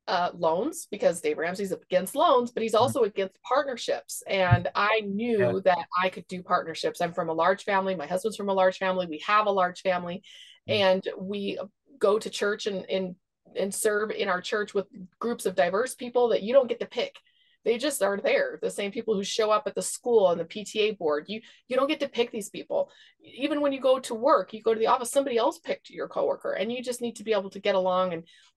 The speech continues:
Speaker 1: and make things happen with basically a group of strangers and make it happen. So the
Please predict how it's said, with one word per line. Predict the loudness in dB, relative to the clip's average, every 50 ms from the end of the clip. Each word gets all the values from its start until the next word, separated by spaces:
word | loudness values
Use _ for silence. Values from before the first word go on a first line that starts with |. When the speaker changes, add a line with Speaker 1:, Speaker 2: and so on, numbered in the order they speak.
| _ _
Speaker 1:
and | -2 -2 -2 -2 -4 -10 -8 -6
make | -4 -2 -2 -2 -2
things | -4 -6 -6 -6 -8
happen | -4 0 0 0 2 2 2 2 0 -2 -2
with | -2 -2 -2 -8 -18 _ _ _ _ 2
basically | 4 4 4 4 0 -2 -2 -2 -2 -2 -4 -6 -8 -12 _ _ _ _ 4
a | 4 4
group | 4 0 -2 0 0
of | -2 -2
strangers | -2 -4 -4 -4 -2 -2 -2 0 0 -2 -4
and | -6 -8 -6 -4 -4
make | -4 -4
it | -4 -2
happen. | -2 -2 -2 -4
So | -6 -8 -10 -10 _ _ _ _ _ _ _ _ _ _ _ _ _ _ _ _ _ _
the | -2 0 0